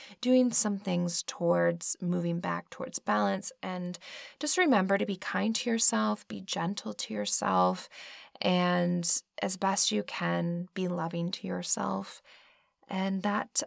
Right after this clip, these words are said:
I think, is it. That's all that I have to share with you on this.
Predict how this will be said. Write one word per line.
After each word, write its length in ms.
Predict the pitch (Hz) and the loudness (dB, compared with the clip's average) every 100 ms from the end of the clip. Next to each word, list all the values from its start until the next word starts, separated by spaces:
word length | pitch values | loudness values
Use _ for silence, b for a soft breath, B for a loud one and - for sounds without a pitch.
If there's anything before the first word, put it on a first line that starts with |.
| - | -2
I 160 | 208 | -4
think, 340 | 214 233 214 - | -4 -4 -4 -6
is 240 | - 220 - | -6 -6 -2
it. 160 | 170 - | -4 -4
That's 200 | - 202 - | -8 -2 2
all 160 | 214 | 4
that 100 | 226 | 4
I 60 | 240 | 0
have 240 | 220 202 | 0 0
to 80 | 220 | 2
share 300 | - 196 190 | 0 2 -2
with 180 | 196 202 | -2 -4
you 160 | 190 - | -6 -4
on 200 | 185 185 | -2 0
this. 360 | 277 - - | 0 0 -2